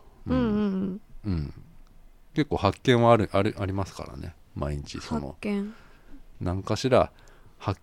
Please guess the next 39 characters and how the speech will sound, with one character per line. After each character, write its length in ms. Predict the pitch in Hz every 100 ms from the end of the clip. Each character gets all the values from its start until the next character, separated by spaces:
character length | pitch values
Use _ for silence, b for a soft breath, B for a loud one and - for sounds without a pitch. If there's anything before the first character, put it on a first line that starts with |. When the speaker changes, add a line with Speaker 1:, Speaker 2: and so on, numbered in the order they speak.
| -
Speaker 1:
見 420 | 127 120 120 120
あ 100 | 127
る 80 | 123
か 140 | -
な 220 | 78 80 80
っ 40 | - -
て 100 | 73
い 40 |
う 40 |
こ 120 | - -
と 100 | 90
よ。 160 | 85 - - - _ _ -
う 40 | -
ん。 40 |
Speaker 2:
う 160 | 226 240
ん。 100 | 190 B B B B - - - - b -
Speaker 1:
メ 80 | 92
ー 40 |
ル 100 | 87
あ 40 | 92
り 60 |
が 100 | 87
と 100 | 78
う 60 | 76
ご 60 |
ざ 60 | 71
い 40 |
ま 120 | 73 69
す。 340 | - - 240
Speaker 2:
あ 40 |
り 60 | 220
が 120 | 233
と 160 | 233 202
う 40 |
ご 80 | 196
ざ 180 | 202 196
い 40 |
ま 300 | 202 202 202
す。 160 | 208